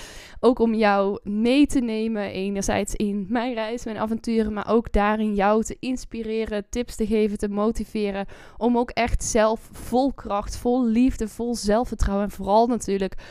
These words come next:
vol lef jouw leven te leven. Maar een van de aspecten die daarin voor mij heel erg belangrijk is,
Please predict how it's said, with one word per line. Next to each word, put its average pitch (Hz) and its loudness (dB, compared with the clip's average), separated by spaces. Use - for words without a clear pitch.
vol 254 0
lef 196 4
jouw 185 4
leven 190 0
te 170 -8
leven. 175 -2
Maar 196 -10
een 285 2
van 269 -2
de 226 -4
aspecten 214 -2
die 202 -4
daarin 190 0
voor 190 -6
mij 190 -4
heel 185 -2
erg 190 -4
belangrijk 202 0
is, 190 -4